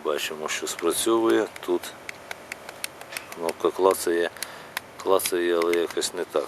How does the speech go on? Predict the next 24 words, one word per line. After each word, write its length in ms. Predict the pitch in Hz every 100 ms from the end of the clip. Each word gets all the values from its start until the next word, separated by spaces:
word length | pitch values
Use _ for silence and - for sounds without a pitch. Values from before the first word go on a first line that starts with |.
| 80
тому 220 | 80 78
буду 180 | 76 76
зараз 220 | 76 76
перевіряти 600 | - 78 78 78 78 76
кнопки. 460 | 76 78 73 - - - - - -
Так, 260 | 98 85 78
значить, 320 | 87 - 85 -
прилад 400 | 98 90 85 78
в 20 |
режимі 420 | 85 82 85 82
звукової 600 | 80 80 - 85 82 80
прозвонки. 720 | 76 90 85 110 110 92 92 76
Давайте 380 | 78 73 69 73
перевіримо 840 | - 85 80 78 76 78 78 78 - - -
нижню 320 | 101 101 95 90
кнопку. 440 | 92 87 - 82 78 - - - -
Так, 100 | - -
як 80 | 76 76
на 60 |
неї 200 | 73 76
натиснути, 680 | 78 78 92 82 73 - 76 - - - - - - - - - -
це 180 | -
ще 220 | - - - - - - -
проблема. 680 | 82 82 76 80 78 78